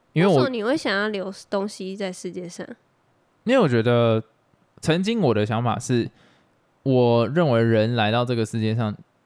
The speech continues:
Speaker 1: 其实一点意义都没有，一点意义，因为你来了跟走了，你就跟一只他妈智障恐龙一样，你就莫名其妙死掉。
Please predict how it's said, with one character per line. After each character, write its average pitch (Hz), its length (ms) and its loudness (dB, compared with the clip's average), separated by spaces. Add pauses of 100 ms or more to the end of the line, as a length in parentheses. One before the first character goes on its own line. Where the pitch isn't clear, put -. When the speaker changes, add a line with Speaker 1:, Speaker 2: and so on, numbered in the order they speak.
(460)
Speaker 1:
其 - 140 -2
实 143 120 0
一 170 80 0
点 120 180 -2
意 120 160 -2
义 117 60 0
都 104 160 0
没 98 160 -6
有， - 100 -12 (680)
一 247 120 2
点 170 240 0
意 190 60 2
义， 170 100 -2
因 233 100 -2
为 269 120 2 (320)
你 151 220 2
来 117 260 2
了 147 160 2
跟 170 200 0
走 110 240 2
了， 110 80 0
你 113 80 -2
就 143 80 -2
跟 165 160 -2
一 165 80 -2
只 160 80 -2
他 160 140 -4
妈 156 80 -2
智 151 160 -8
障 147 180 -2
恐 107 220 -2
龙 104 180 0
一 104 60 -2
样， 110 260 -2
你 110 60 -8
就 127 100 0
莫 156 140 0
名 113 140 -4
其 110 100 -4
妙 117 100 0
死 - 220 -8
掉。 104 180 -6